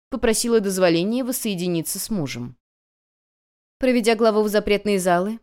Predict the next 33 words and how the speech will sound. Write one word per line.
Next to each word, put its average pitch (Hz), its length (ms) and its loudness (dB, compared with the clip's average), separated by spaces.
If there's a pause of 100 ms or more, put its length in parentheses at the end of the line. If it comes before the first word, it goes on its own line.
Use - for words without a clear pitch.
я 240 120 4
выполнила 220 500 2
свой 208 260 0
долг 190 340 -2
как 208 220 -4
дочь 196 200 -2
семьи 220 360 -4
У, 240 280 -4 (200)
но 254 100 2
другой 208 380 4
долг 247 260 0
также 220 380 -2
ждёт 226 280 -4
меня. 147 320 -6 (460)
Глава 170 360 4
во 196 80 -4
всеуслышание 185 760 -2
позволил 175 540 0
мне 180 160 -2
покинуть 165 500 -6
родной 156 300 -4
дом. 143 320 -6 (640)
Советники 185 560 0
беспокойно 233 560 -2
переглядывались, 202 880 -4 (160)
но 220 100 2
никто 214 280 0
не 262 160 0
решился 214 480 -4
вслух - 340 -2
объявить 180 400 -4
меня 180 240 -2
предательницей. 135 960 -8